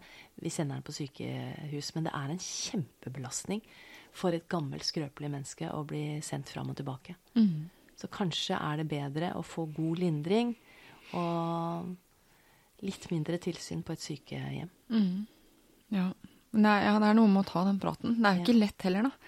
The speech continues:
Speaker 2: I det
Speaker 1: Nei,
Speaker 2: hele
Speaker 1: men det er
Speaker 2: tatt.
Speaker 1: akkurat den samme praten som vi bør ta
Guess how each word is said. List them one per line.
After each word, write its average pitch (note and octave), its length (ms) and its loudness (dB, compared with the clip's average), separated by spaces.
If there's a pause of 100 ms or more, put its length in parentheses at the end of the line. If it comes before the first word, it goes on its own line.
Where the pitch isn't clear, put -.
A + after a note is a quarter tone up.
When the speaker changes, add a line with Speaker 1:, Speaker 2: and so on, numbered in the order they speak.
(840)
Speaker 2:
I C4+ 60 -2
det - 20 10
Speaker 1:
Nei, A#3+ 120 10
Speaker 2:
hele G3+ 80 10
Speaker 1:
men - 0 -
det E4 100 8
er E4 180 10
Speaker 2:
tatt. - 100 4
Speaker 1:
akkurat D#4+ 160 2
den F#4+ 80 -4
samme D4 240 4
praten A3 380 2
som A#3+ 160 0
vi B3 80 4
bør B3+ 60 -4
ta F#3+ 500 0